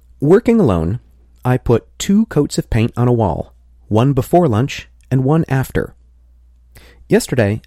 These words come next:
I began at the usual time. Two hours before lunch, I was joined by my good friend Aidan, who paints at the rate of six hundred square feet per workday, and who left just as the first coat was finished. I promptly began the second coat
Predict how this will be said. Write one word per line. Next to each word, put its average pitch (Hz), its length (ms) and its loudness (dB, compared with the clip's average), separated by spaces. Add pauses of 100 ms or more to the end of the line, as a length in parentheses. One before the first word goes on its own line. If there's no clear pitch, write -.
I 131 120 0
began 151 400 2
at 185 100 -2
the 151 80 0
usual 123 400 2
time. 73 460 -4 (1120)
Two 117 180 2
hours 135 260 2
before 175 320 -2
lunch, 117 400 -2 (320)
I 113 80 0
was 110 200 0
joined 120 360 0
by 120 140 0
my 104 160 0
good 117 320 0
friend 131 320 -2
Aidan, 92 400 -2 (360)
who 135 100 -6
paints - 340 -2
at - 140 -4
the 123 60 -2
rate 135 220 0
of 98 120 -4
six - 260 -4
hundred 143 280 -2
square 131 300 0
feet - 280 -4
per 127 120 0
workday, 92 520 -2 (500)
and 123 100 0
who 156 140 2
left 143 380 0 (340)
just 123 380 0
as 151 100 -2
the 135 100 -2
first - 360 -4
coat 101 200 0
was - 200 -2
finished. - 400 -6 (960)
I 90 80 -6
promptly 120 460 -2
began 147 360 2
the 143 60 2
second 131 360 -4
coat - 280 -2